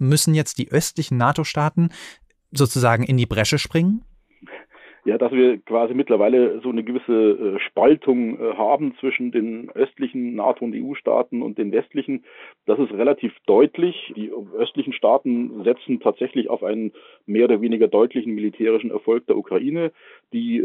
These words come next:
Speaker 2: westeuropäischen Staaten, allen voran wahrscheinlich Deutschland und Frankreich, sind da ein bisschen skeptischer und mehren sich ja auch die Stimmen, die eine diplomatische Lösung, eine Verhandlungslösung fordern. Trotzdem, glaube ich, kann man sich dem, dem Druck nicht wirklich entziehen,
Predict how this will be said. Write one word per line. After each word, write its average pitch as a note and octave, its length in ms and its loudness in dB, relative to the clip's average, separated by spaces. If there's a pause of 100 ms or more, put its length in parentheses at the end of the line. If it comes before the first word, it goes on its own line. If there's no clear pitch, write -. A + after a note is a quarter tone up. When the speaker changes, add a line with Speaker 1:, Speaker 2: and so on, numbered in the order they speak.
Speaker 2:
westeuropäischen C3 800 0
Staaten, B2 480 0
allen G#2 240 -6
voran G#2 340 -2
wahrscheinlich G#2 360 -6
Deutschland G#2 340 0
und F2+ 120 -10
Frankreich, B2+ 600 0
sind A#2+ 140 -8
da A2+ 80 6
ein G#2+ 100 4
bisschen G2+ 280 -8
skeptischer D3 640 2
und A2+ 320 -6
mehren A#2 320 2
sich A#2 140 2
ja A#2 120 6
auch A2 100 0
die A2 100 -8
Stimmen, B2 380 -6
die A2+ 80 -8
eine G#2+ 100 -6
diplomatische G#2+ 680 -2
Lösung, B2+ 340 -2
eine G2+ 140 -2
Verhandlungslösung B2 720 -6
fordern. B2+ 400 2 (500)
Trotzdem, C3 300 2
glaube B2 180 6
ich, - 80 -8
kann C3 100 0
man B2 100 2
sich B2 120 -4
dem, A2+ 380 0
dem G#2 180 -2
Druck D3 320 0
nicht B2 180 -4
wirklich A#2+ 280 -2
entziehen, D3 500 -8